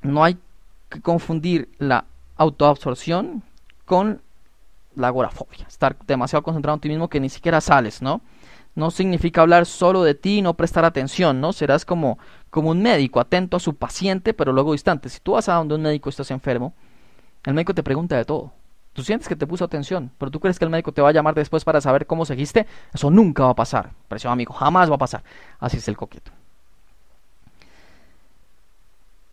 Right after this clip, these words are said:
El introvertido con confianza en sí mismo es seductor y se ajustaría a este coqueto. Puede ser coqueto. Es que el tímido tiene tanto potencial. Yo a veces digo,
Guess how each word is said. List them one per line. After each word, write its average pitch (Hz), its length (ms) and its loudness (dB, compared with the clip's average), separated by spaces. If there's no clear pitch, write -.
El 185 220 6
introvertido 170 800 2
con 160 280 2
confianza 208 520 0
en 190 80 -4
sí 190 160 -6
mismo 220 400 -2
es 160 120 -2
seductor 170 360 0
y - 20 -4
se 170 120 -2
ajustaría 147 600 -4
a 120 200 -8
este 156 180 -2
coqueto. 147 320 -2
Puede 139 260 0
ser 165 200 -4
coqueto. 127 400 -4
Es 117 100 -6
que - 80 0
el 139 140 -2
tímido 185 300 0
tiene 165 200 0
tanto 190 320 -2
potencial. 175 520 -2
Yo 170 80 2
a 165 40 6
veces 185 180 -2
digo, 196 260 0